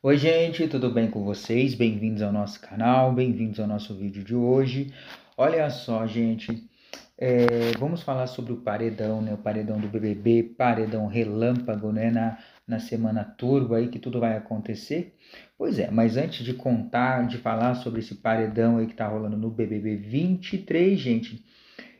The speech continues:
eu quero dar aquele lembrete pra vocês, né? Se você tá chegando pela primeira vez aqui no nosso canal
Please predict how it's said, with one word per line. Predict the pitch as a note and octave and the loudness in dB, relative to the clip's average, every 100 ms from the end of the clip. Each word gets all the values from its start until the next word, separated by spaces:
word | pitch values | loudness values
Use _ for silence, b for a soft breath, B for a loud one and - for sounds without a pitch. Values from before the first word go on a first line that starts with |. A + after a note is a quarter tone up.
| - | 0
eu | E3 F#3 | 2 2
quero | F#3+ F3 F3 F3 F#3+ - _ | 4 6 6 6 -2 -6 _
dar | C#3+ C#3+ | 2 2
aquele | C#3+ D#3 | 2 -4
lembrete | D3+ D#3 C#3+ A2+ - | -2 -2 -2 -2 -4
pra | B2+ | -6
vocês, | A#2+ D3 - G2+ G2+ | -6 -6 -6 -6 -4
né? | G2+ | -6
Se | G2 G#2+ | -8 -10
você | G#2+ | -10
tá | A2+ D3 | -8 -8
chegando | - C3+ A#2+ A2+ | -4 0 0 0
pela | A2+ A2+ | 0 -2
primeira | - G#2 G#2 C3 | -2 -2 0 0
vez | A#2+ G#2+ A2 B2 A#2+ | 0 0 2 2 2
aqui | A2+ A2 | -2 -4
no | G#2+ | -4
nosso | G#2+ G#2 - | -2 -4 -6
canal | - F#2+ G#2 B2+ C3+ - | -10 -4 0 0 -2 -10